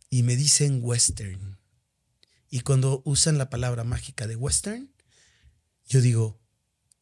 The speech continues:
"Quiero hacer un western". No sabía de qué trataba.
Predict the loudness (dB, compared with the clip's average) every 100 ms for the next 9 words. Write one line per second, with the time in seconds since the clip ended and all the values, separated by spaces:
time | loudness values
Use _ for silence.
0 | _ _ _ _ _ 0 2 2 -2 -4
1 | -8 -10 -14 -20 -20 _ _ -20 _ _
2 | 0 0 0 -2 -4 -6 -4 -4 -4